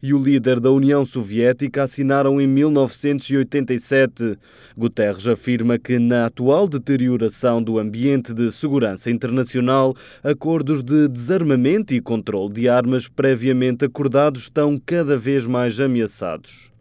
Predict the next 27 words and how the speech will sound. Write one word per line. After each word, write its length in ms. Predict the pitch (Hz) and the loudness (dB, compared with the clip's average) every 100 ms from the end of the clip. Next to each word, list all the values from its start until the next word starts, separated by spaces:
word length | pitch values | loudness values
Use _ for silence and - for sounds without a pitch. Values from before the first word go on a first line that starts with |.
| _ - | _ -14
Segundo 380 | - 113 113 110 | -6 -2 0 -2
o 60 | |
chefe 320 | - 117 - | -2 -2 0
da 100 | 113 | 0
onu, 400 | 101 107 135 151 | 2 4 4 2
desde 340 | 131 139 120 135 | 2 2 2 0
a 40 | |
entrada 440 | 127 120 143 147 139 | 0 0 -2 0 0
em 60 | |
vigor 460 | 117 123 127 131 120 | 0 0 4 6 6
a 60 | 127 | 4
um 200 | 185 143 | 2 -2
de 80 | |
junho 380 | 107 131 135 127 | -2 2 2 2
de 140 | 107 113 | 0 0
mil 180 | 120 | 2
novecentos 540 | 117 107 - 107 98 120 | 2 -2 -4 -8 -8 -2
e 120 | 120 | 0
oitenta 460 | 110 101 92 90 131 | 0 -4 -10 -4 0
e 140 | 127 | 4
oito, 420 | 139 131 127 131 - - - | 6 4 2 -2 -2 -12 -4
o 140 | 147 | -4
tratado 500 | 160 151 165 160 135 | 0 -2 0 -2 -2
contribuiu 680 | 160 156 143 156 139 156 156 | -4 -2 -2 -2 0 2 2
de 100 | 143 | 0
forma 460 | - 160 151 147 147 | -2 -2 0 0 0
tangível 760 | 185 180 127 156 151 127 113 | 2 0 0 0 2 2 2